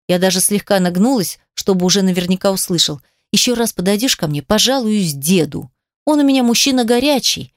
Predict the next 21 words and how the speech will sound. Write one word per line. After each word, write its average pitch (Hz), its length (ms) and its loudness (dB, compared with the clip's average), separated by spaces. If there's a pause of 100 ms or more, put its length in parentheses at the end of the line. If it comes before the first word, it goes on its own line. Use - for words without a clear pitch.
(120)
А - 80 -4
такие, 214 340 0
как 208 220 -2
ты, 277 100 0
его 180 200 2
дико 190 280 -2
бесят. 156 460 -4 (320)
Пришлет 302 440 0
охранников 240 600 0
человек 214 540 0
пять". 190 520 0 (920)
Я 202 160 0
намеренно 196 520 0
сделала 170 420 0
паузу, 247 600 0 (260)
приближая 196 600 2
лицо 196 320 -2
прямо 196 340 0
к - 100 -8
уху 202 200 -2
парня. 156 540 -2